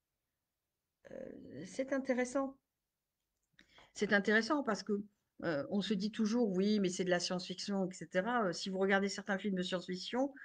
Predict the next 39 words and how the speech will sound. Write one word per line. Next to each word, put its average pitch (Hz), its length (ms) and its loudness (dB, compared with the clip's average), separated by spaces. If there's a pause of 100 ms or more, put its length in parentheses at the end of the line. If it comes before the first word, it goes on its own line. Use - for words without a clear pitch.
(280)
heu, 170 460 6
ils 180 300 2
ont 196 60 4
été 196 200 4
créés 214 260 8
pour 247 280 4
être 220 100 6
de 196 80 6
la 185 140 8
science-fiction 196 760 -2 (380)
et 185 100 8
aujourd'hui, 190 540 6
on 226 100 6
est 185 60 6
en 180 100 4
plein 185 200 4
dedans. 226 280 4
C'est - 140 -10
quelque 180 240 -2
chose 202 200 -4
qui 196 160 0
existe. 240 480 -2 (480)
Heu, 170 300 4
on 175 140 2
voyait 175 260 6
des 180 140 4
voitures 175 380 4
autonomes 180 600 4
dans 160 160 0
des, 160 260 0 (440)
dans 160 180 0
des 156 140 2
films 190 340 0
de 156 80 0
science-fiction, 165 580 -4
on 175 80 2
trouvait 160 260 -4
ça, 165 300 2
heu, 151 120 -2